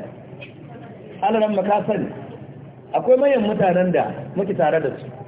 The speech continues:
wallahi suna nuna baƙin cikinsu da,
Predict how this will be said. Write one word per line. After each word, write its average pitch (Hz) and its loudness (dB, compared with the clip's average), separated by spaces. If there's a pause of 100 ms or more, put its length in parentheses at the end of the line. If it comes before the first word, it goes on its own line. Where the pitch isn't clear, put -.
(560)
wallahi 220 4
suna 220 4
nuna 208 4
baƙin 226 0
cikinsu 170 0
da, 240 2